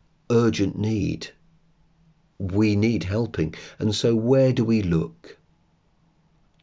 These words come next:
Where the leper looked, where the centurion looked, to God.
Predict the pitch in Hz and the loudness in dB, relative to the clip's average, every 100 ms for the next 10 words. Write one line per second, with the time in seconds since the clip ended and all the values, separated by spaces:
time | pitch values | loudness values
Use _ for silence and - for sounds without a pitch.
0 | _ - 131 120 104 101 - 82 73 - | _ 0 2 4 4 2 0 0 0 -6
1 | - - - _ _ - _ - 131 131 | -20 -20 -20 _ _ -20 _ -2 2 4
2 | 120 113 113 104 - 95 85 80 69 78 | 2 0 0 -2 0 2 4 2 -2 -8
3 | 82 - - - _ _ - _ _ _ | -10 -12 -20 -20 _ _ -20 _ _ _
4 | _ _ - 82 80 73 - - | _ _ -6 -2 -4 -4 -12 -16